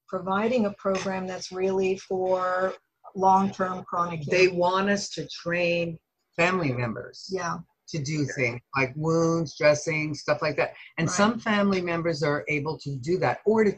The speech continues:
Speaker 2: teach the patient. Now, there's only so much you can do with teaching some of the patients.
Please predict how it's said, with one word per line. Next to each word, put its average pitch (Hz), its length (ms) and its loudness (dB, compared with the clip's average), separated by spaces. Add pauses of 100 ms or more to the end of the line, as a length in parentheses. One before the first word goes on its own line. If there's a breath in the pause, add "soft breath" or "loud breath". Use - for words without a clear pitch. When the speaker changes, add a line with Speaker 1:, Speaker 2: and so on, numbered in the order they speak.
Speaker 2:
teach - 300 -12
the 131 100 -16 (100)
patient. 165 460 -4 (480 soft breath)
Now, 175 140 6
there's 165 220 6
only 175 240 2
so 156 220 -2
much 151 280 -2
you 135 80 -14
can 135 160 -8
do 147 180 -6
with 135 160 -6
teaching 185 340 -6
some 151 200 -4
of 135 80 -2
the 127 80 -2
patients. 160 640 -4